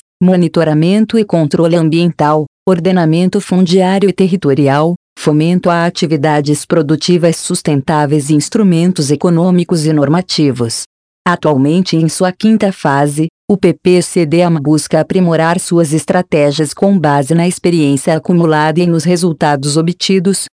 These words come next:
adaptando-se aos novos desafios e empregando tecnologias avançadas para monitoramento e a fiscalização. Além do P P C D A, o governo federal conta com o Fundo Amazônia,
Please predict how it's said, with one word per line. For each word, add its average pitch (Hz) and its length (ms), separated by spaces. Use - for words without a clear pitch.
adaptando-se 170 800
aos 165 140
novos 160 420
desafios 175 720
e 180 40
empregando 175 560
tecnologias 143 1080
avançadas 160 760
para 175 260
monitoramento 165 880
e 170 80
a 170 60
fiscalização. 165 1040
Além 175 340
do 170 140
P 170 160
P 180 280
C 170 240
D 156 160
A, 160 200
o 165 40
governo 151 520
federal 151 540
conta 170 380
com 160 200
o 135 60
Fundo 170 380
Amazônia, 151 680